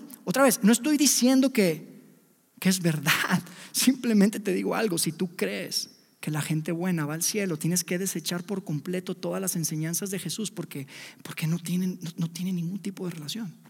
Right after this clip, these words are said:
No tienen ningún tipo de con-, no sirven para nada, las tienes que aventar para afuera.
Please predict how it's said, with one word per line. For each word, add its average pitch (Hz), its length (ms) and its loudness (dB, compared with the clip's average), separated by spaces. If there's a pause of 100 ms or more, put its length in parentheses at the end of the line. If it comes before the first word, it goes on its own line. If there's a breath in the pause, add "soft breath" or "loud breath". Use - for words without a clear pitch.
(640 soft breath)
No 175 100 4
tienen 220 300 4
ningún 196 260 2
tipo 214 220 -4
de 196 40 -2
con-, 180 180 -4
no 196 100 4
sirven 226 260 0
para 185 160 -4
nada, 190 160 -2
las 156 120 -2
tienes 208 140 0
que - 80 -2
aventar 196 260 -2
para 202 80 -8
afuera. 202 240 -10